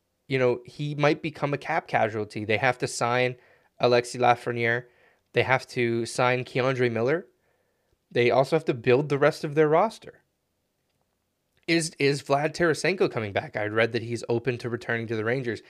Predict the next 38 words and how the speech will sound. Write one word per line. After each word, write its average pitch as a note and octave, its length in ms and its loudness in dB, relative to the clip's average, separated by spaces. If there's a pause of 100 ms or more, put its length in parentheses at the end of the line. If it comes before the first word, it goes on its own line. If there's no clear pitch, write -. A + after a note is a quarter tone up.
(160)
There D3+ 120 4
might G#3 240 0
not A3 220 -2
be G3 80 -6
space F3 460 -4
for C3+ 180 2
a A#2 40 4
guy A2 200 2
like G#2+ 240 0
Kaapo A2+ 380 -8
Kakko A2 360 -6
in G#2 240 -8
New G#2 80 -8
York. - 380 -10 (880)
Um, G#2+ 320 -2 (140)
again, C#3+ 420 2
pie D#3 240 0
in D#3 80 0
the D3 80 -4
sky. C3+ 460 2 (400)
I B2 80 -2
don't A2+ 180 -2
know A2+ 200 -2
anything. A2 420 -4 (800)
But B2+ 200 4
he's E3 280 -2
a F3 40 6
guy C3 240 6
that A#2 200 2
I C3+ 140 0
would, A#2+ 240 -2 (300)
you A#2 100 -8
know, A2 200 -4
after B2+ 300 0
watching C#3 380 4
him A#2+ 160 -6
this A#2+ 200 -4
season, A#2 440 -6